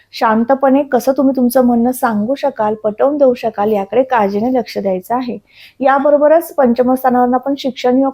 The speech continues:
पाहतो. शिक्षणाच्या निमित्ताने तुम्ही जास्त अभ्यासामध्ये मन एकाग्र करण्याची तुम्हाला या दरम्यान सवय लावून घ्यायची आहे. थोडंसं मन डायव्हर्ट होऊ शकतं, इकडे तिकडे भटकू शकतं, पण तुम्हाला नवनवीन काहीतरी शिकावं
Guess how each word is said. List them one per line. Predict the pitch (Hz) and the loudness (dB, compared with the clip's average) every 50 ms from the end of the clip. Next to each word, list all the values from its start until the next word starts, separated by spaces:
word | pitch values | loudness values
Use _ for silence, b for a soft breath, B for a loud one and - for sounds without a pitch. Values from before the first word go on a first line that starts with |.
| - - | -4 -6
पाहतो. | - 220 208 202 202 - 175 - - b b b b b - | -4 -4 -4 -4 -4 -4 -6 -6 -6 b b b b b -4
शिक्षणाच्या | - 269 262 - 294 285 285 294 285 311 302 | -4 -4 -2 -2 0 0 2 2 2 2 2
निमित्ताने | 302 277 247 240 254 254 262 - 254 247 247 269 | 4 4 4 4 2 2 0 0 2 2 2 2
तुम्ही | 269 269 254 233 233 240 254 240 | 0 0 0 0 2 0 2 2
जास्त | 254 226 208 196 - - - 240 269 - - _ _ _ _ _ _ _ _ _ _ - | 2 0 0 -2 -6 -4 -2 -2 -2 -2 -6 _ _ _ _ _ _ _ _ _ _ -10
अभ्यासामध्ये | - - 220 196 202 233 247 254 - 285 269 262 262 247 226 254 247 285 285 B B B B B B - | -4 -4 -2 2 2 2 2 2 2 2 2 2 2 4 4 4 2 2 0 B B B B B B 2
मन | 233 262 285 302 294 - | 2 4 4 2 0 0
एकाग्र | - 247 240 - 262 254 247 247 262 262 | -2 -2 0 0 0 2 4 4 4 4
करण्याची | 262 269 254 247 233 240 233 220 - 247 254 247 | 4 4 2 2 2 0 0 0 -2 -4 -4 -2
तुम्हाला | 254 240 214 202 214 226 220 226 233 - - _ _ _ - | -2 -2 -2 -4 -4 -4 -4 -4 -6 -8 -10 _ _ _ 0
या | 214 220 220 233 | 0 2 2 2
दरम्यान | 220 233 226 220 214 214 214 226 247 277 - - - | 2 2 0 0 0 0 0 -2 -4 -6 -8 -12 -16
सवय | - - - 269 240 233 247 254 269 277 | -8 -2 2 4 4 6 6 6 6 4
लावून | 262 233 220 226 226 220 | 4 4 2 2 0 0
घ्यायची | 226 208 208 190 - - 208 | 0 -2 -4 -4 -4 -6 -4
आहे. | 202 196 202 - - b b b b b b - | -4 -4 -6 -10 -12 b b b b b b 2
थोडंसं | 262 254 262 269 269 285 277 | 2 4 4 4 4 2 2
मन | 262 254 254 262 269 262 262 | 4 4 4 2 2 0 0
डायव्हर्ट | 220 233 220 214 220 233 240 240 226 | 2 2 4 4 4 4 2 2 2
होऊ | 247 254 | 0 0
शकतं, | 254 - 285 254 254 - - 214 | 0 2 0 0 0 0 0 2
इकडे | 214 220 220 214 220 220 | 2 2 2 2 0 0
तिकडे | 220 226 220 226 233 | 0 0 -2 -2 -2
भटकू | 220 220 233 220 - _ - 247 | 0 0 -2 -2 -4 _ -4 -4
शकतं, | 247 - 247 220 - - 208 208 208 - | -2 -2 -2 -4 -4 -4 -4 -4 -2 0
पण | 254 247 233 233 254 262 B B B B B B | 2 2 2 2 0 -4 B B B B B B
तुम्हाला | 254 240 247 254 254 254 | 0 2 4 4 4 4
नवनवीन | 247 247 240 240 240 240 247 254 269 277 277 | 6 4 4 4 4 4 2 4 2 2 0
काहीतरी | - 254 233 226 226 - 226 262 | 0 0 0 0 0 -2 -4 -4
शिकावं | - - 269 226 - - 226 240 262 254 208 202 | -4 -4 -6 -6 -4 -2 0 0 2 2 0 0